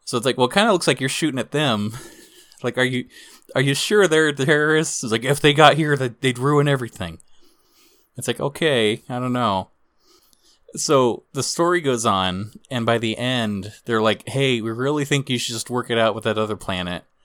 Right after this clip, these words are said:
'cause you two have a lot in common." And they're like, "Oh, we refuse to. They're, they're animals. They're horrible people."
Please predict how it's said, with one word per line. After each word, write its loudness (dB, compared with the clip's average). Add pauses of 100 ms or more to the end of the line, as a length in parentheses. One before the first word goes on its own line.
(420)
'cause -4
you -4
two -4
have 2
a -2
lot 0
in -12
common." -6 (1080)
And 0
they're 2 (100)
like, -
"Oh, 2
we -2
refuse -2
to. 0
They're, -2
they're 0
animals. -4
They're -6
horrible -2
people." -6